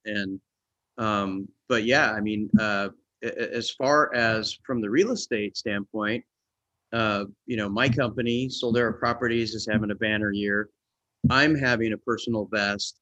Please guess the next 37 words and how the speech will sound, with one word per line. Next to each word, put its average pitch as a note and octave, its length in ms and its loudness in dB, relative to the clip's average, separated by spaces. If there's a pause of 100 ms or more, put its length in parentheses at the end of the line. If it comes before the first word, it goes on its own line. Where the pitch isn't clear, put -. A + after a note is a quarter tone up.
Um, G2+ 400 -2
I've A2 200 -4
done A#2+ 400 2
more A#2+ 240 0
volume A#2 580 2
than G#2+ 160 -2
what G#2 140 0
I G2 100 -2
think C3 240 -4
I G2+ 140 -2
have, G2+ 340 -2 (140)
but G2+ 320 0
I G#2+ 80 -6
made G#2+ 260 0
more G2 160 -4
money, G#2+ 420 0 (180)
uh, F#2+ 80 -4 (440)
this A#2+ 340 -2
year G#2 400 -4 (340)
than A2 320 0
other A#2+ 260 0
times A2 340 -2
of G2+ 100 -8
higher G#2 280 0
volume. A2 580 -2 (520)
And B2 140 0
a A#2 40 0
lot B2 180 2
of B2 80 0
our A2+ 140 0
brokers A2+ 500 0
are G#2 100 -4
having G2+ 520 -4 (720)
personal B2 400 0
bests. G#2 580 -6 (500)
And A2+ 360 -2 (280)
so A#2+ 460 0